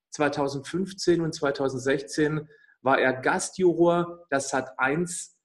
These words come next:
des, äh, Sat eins Erfolgsformates The Taste. Zweitausendsechzehn folgte auch sein Buch, ähm,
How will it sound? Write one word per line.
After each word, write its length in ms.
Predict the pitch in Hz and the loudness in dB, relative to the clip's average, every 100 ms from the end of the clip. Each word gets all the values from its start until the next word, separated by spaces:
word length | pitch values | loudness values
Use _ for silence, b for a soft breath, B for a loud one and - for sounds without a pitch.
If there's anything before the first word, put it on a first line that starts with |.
| - | 0
des, 140 | 139 | 0
äh, 320 | 143 - - 131 | 0 -2 -4 -2
Sat 180 | 135 | -2
eins 240 | - 135 156 | 0 0 -2
Erfolgsformates 920 | 135 151 151 151 143 139 147 - - | 0 -2 0 -2 0 2 0 -4 -4
The 140 | 131 131 | -2 -2
Taste. 580 | - 165 123 - - | 0 0 0 -2 -10
Zweitausendsechzehn 800 | - 139 139 143 127 160 185 175 | -6 -2 0 0 2 0 0 -2
folgte 320 | 160 160 160 | 2 2 4
auch 100 | 127 | 2
sein 220 | - 139 131 | 2 0 0
Buch, 300 | 156 165 - B B B B B | 0 0 -6 B B B B B
ähm, 520 | 123 123 131 127 - | 2 2 2 -2 -10